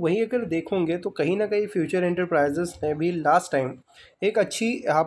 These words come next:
पर देखा जाए तो क्लोजिंग दी थी। फ्यूचर एंटरप्राइजेस लिमिटेड यहाँ पर कई सारे जो अपने एसेट्स हैं उनको यहाँ पर बेचने की तैयारी से पहले भी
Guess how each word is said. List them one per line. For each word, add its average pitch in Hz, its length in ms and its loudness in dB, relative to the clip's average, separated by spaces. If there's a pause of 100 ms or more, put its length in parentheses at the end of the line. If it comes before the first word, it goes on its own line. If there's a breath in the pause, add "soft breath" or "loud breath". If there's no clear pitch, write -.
पर 202 220 4
देखा 160 280 2
जाए 156 220 0 (100)
तो 175 120 -2 (100)
क्लोजिंग 156 340 2
दी 139 120 0
थी। 131 200 -12
फ्यूचर 160 320 -2
एंटरप्राइजेस 185 580 0
लिमिटेड 175 380 0 (480 soft breath)
यहाँ 165 280 2 (100)
पर 220 280 4 (880)
कई 214 280 4
सारे 151 300 4
जो 185 160 2
अपने 208 440 2 (140)
एसेट्स 185 440 0
हैं 185 140 -2 (260)
उनको 160 240 -2
यहाँ 165 140 8
पर 170 140 2
बेचने 160 280 0
की 180 100 0
तैयारी 151 340 2
से 170 120 -2
पहले 147 340 0
भी 127 100 -2